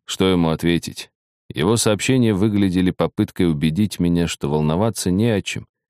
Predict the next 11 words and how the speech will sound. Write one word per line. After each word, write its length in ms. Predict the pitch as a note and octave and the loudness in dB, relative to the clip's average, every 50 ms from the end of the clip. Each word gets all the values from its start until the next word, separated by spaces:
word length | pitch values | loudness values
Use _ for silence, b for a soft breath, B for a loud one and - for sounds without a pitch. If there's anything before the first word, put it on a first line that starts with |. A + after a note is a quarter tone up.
| _ _ - | _ _ -4
Но 100 | C#2+ D#2 | -2 0
ведь 200 | F2 F2+ - - | 0 0 0 0
если 280 | A2 G#2+ - - F#2+ | 0 0 0 -2 -4
ты 160 | F2 - A2 | -2 0 0
не 120 | A2 A2 G2+ | 0 2 0
собираешься 680 | - - G#2 F#2+ A2 A2+ A#2+ A2 G#2 F#2+ - - F2+ | 0 -2 0 0 0 2 2 2 0 0 -2 -4 -6
предавать, 640 | - - - E2 D#2 F2 E2+ E2 D2 B1 A#1+ - - _ _ _ - | -4 -4 -4 -2 -2 0 -2 -2 -2 -6 -8 -10 -16 _ _ _ -2
то 100 | F2+ F#2 | 0 2
нет 220 | G#2+ A2 G#2 - | 2 2 2 0
и 60 | G2+ | -2
потребности 800 | F2 G2+ G2 - A2+ A2+ A#2 G#2 F2 F2+ E2+ - - - F2 - | -2 -2 -2 0 2 0 2 2 0 0 -2 -2 -2 -4 -4 -4